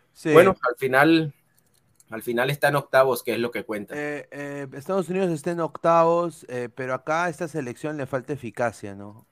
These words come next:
Speaker 1: Em, hoy día, por ejemplo, la,
Speaker 2: Totalmente.
Speaker 1: la, la triangulación que vieron hoy que para el gol de Estados Unidos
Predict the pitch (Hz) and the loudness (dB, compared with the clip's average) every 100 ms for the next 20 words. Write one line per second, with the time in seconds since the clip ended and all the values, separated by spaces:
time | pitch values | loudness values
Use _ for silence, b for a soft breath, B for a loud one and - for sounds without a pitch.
0 | - 104 101 98 98 98 98 - b b | -16 -12 -10 -10 -12 -14 -18 -20 b b
1 | b b - 120 120 147 165 151 131 147 | b b -4 -2 2 4 4 4 2 4
2 | 131 156 151 139 120 b b b 135 139 | 4 4 4 -2 -8 b b b 0 2
3 | 143 139 135 131 127 - 160 170 160 143 | 2 2 2 2 2 4 2 4 2 2
4 | 143 147 151 147 143 135 139 139 143 143 | 4 4 4 2 -2 -4 2 4 4 2
5 | 139 120 123 117 113 123 127 127 - 123 | -2 0 2 2 2 2 2 -2 0 0
6 | 120 120 123 127 | -2 -8 -6 -6